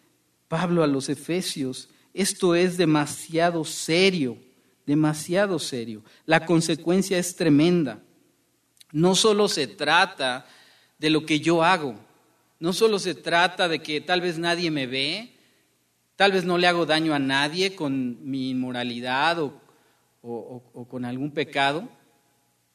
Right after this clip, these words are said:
No, no se trata solo de eso. El pecado de cada creyente afecta al cuerpo de Cristo, afecta a la iglesia y hace que pierda efectividad.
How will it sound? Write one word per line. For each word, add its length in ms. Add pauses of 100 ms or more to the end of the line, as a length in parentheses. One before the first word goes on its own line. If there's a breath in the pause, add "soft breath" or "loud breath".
(120)
No, 320
no 120
se 120
trata 320
solo 260
de 80
eso. 180 (920)
El 100
pecado 460
de 100
cada 340
creyente 460
afecta 320
al 120
cuerpo 280
de 120
Cristo, 380 (840)
afecta 460
a 20
la 80
iglesia 460 (1160)
y 120
hace 220
que 140
pierda 440
efectividad. 640